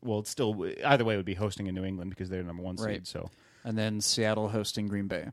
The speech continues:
Speaker 1: Ooh.
Speaker 2: That's fucked up.
Speaker 1: God, that's a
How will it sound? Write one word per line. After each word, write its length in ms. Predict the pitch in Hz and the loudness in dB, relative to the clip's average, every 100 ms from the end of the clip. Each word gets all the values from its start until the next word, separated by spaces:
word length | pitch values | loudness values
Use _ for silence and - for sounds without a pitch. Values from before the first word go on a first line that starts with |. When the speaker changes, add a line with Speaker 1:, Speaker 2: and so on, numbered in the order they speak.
| - _ _ _ - | -14 _ _ _ -8
Speaker 1:
Ooh. 380 | 92 - - - - _ _ _ _ _ _ _ _ _ - | -4 -2 -2 -2 -8 _ _ _ _ _ _ _ _ _ 0
Speaker 2:
That's 200 | 113 - | 0 0
fucked 360 | - 95 - | -6 -8 -6
up. 120 | 101 | -4
Speaker 1:
God, 280 | 98 104 101 | 0 0 4
that's 240 | 123 131 | 6 4
a 80 | 95 | 2